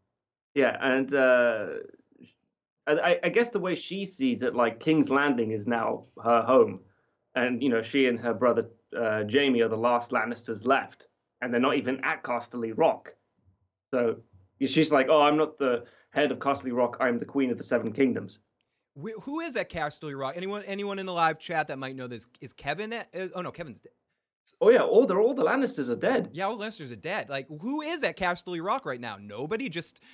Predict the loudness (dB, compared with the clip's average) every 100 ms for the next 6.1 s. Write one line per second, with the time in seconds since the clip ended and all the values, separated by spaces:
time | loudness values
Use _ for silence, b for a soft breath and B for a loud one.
0 | -12 -8 -8 -6 -6 -4 -4 -6 -8 -6
1 | -6 -4 -6 -6 -6 -4 -4 -4 -6 -10
2 | -6 -2 -2 -2 -6 b -12 -8 -6 -6
3 | -6 -4 -6 -4 -6 -6 -6 -6 -6 -6
4 | -4 -6 -6 -10 -8 -8 -4 -4 -4 -6
5 | -4 -4 -4 -6 -6 _ _ _ 4 4
6 | 4